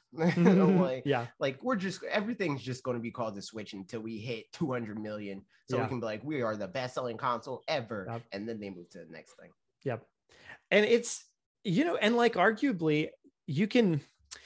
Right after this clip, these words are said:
Speaker 2: I think the fact, the reason that they can say the Game Boy Color is the same generation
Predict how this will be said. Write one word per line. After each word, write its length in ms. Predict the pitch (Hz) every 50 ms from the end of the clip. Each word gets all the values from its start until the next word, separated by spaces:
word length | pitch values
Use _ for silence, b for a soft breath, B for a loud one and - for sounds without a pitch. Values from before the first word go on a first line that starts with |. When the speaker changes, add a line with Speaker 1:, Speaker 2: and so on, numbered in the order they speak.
| B B B B
Speaker 2:
I 80 | - 185
think 180 | 185 247 226 190
the 80 | 214
fact, 300 | - - 220 202 - 196
the 100 | 156 185
reason 340 | 170 160 185 202 190 214 214
that 140 | 196 165 -
they 100 | 175 170
can 300 | 160 - 165 156 160 160
say 220 | 151 - 165 165 170
the 120 | 165 151
Game 200 | 139 160 156 151
Boy 160 | 143 151 143
Color 360 | 143 - 143 139 139 147 156 151
is 120 | 139 120
the 100 | 143 135
same 280 | - - 143 139 131 127
generation 580 | 131 139 135 131 120 127 131 - - 143 147